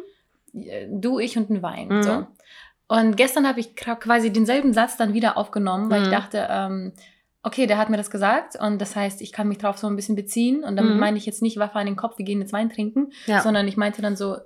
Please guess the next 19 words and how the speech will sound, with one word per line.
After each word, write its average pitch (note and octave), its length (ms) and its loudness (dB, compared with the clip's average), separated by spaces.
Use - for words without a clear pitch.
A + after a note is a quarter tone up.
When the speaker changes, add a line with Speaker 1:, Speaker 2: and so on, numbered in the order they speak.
Speaker 1:
ähm, G3 360 -6
wie G#3 100 -6
wär's, C4 260 -4
wenn A3 160 2
wir G3+ 100 -2
dann G3+ 140 0
demnächst, B3 460 0
weil - 180 0
ich A#3 120 -4
habe - 100 0
diese A#3 200 -4
Woche A3 160 -12
frei, A3+ 440 -6
ähm, G#3 220 -2
ich A3+ 100 -12
glaub, B3 220 0
er A3 140 -4
hat A#3 140 -4
auch - 160 -6